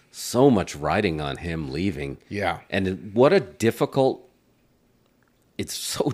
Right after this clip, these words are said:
Speaker 1: difficult to think, what a difficult decision. The family you have,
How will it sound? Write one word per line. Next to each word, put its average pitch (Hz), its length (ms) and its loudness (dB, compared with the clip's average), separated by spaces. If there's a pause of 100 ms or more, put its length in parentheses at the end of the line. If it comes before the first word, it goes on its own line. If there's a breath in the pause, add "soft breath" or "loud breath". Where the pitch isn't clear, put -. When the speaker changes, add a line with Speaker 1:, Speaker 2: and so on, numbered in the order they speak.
Speaker 1:
difficult 87 600 -2
to 90 80 -6
think, 135 280 -2 (440 soft breath)
what 190 180 2
a 226 60 4
difficult 135 500 0
decision. 117 540 -2 (260 soft breath)
The 107 100 0
family 123 480 2
you 131 260 -2
have, 85 600 -2